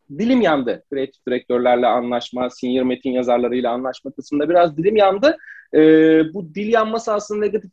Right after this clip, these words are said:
bir şey de değil. Aslında hani kendi içimde bu, kendime kanıtladım ama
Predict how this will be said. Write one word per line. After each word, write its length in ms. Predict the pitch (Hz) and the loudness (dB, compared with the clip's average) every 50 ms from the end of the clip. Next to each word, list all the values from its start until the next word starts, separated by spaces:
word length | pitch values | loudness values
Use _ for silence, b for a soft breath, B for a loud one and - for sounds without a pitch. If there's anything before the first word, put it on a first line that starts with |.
| _ _ | _ _
bir 60 | - | -10
şey 200 | - - 214 214 | -4 -2 -2 0
de 140 | 185 196 143 | 0 0 0
değil. 300 | 147 135 120 107 104 117 | 0 -2 -2 -2 -4 -6
Aslında 360 | 117 - - 147 147 147 156 | -6 -6 -8 -8 -4 -4 -4
hani 200 | 156 143 143 131 | -4 -4 -6 -6
kendi 300 | - - 131 139 151 175 | -6 -8 -6 -6 -4 -6
içimde 440 | 190 170 - 170 160 156 175 156 143 | -6 -8 -8 -8 -4 -4 -4 -4 -4
bu, 100 | 143 135 - | -8 -10 -8
kendime 320 | _ - 135 139 151 165 170 | _ -4 -2 -2 -2 -4 -2
kanıtladım 540 | - 147 147 156 156 _ 165 180 240 330 269 | -2 -2 -2 -2 -4 _ -6 -6 -4 -4 -2
ama 260 | 180 131 101 - | -2 -4 -6 -6